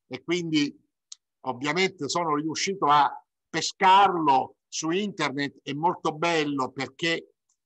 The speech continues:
eh, è, è proprio l'arte del Trecento, vedete le sepolture, le morti,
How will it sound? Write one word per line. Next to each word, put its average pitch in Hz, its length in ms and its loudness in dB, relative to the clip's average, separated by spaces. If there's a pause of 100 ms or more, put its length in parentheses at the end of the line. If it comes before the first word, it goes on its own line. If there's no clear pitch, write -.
(120)
eh, 123 220 -10
è, 139 280 -8
è 131 140 -10
proprio 160 640 -2
l'arte 180 560 2
del 135 240 -6
Trecento, 131 840 -8
vedete 147 420 -4
le 139 120 -4
sepolture, 156 1080 -4
le 156 140 -2
morti, 135 880 0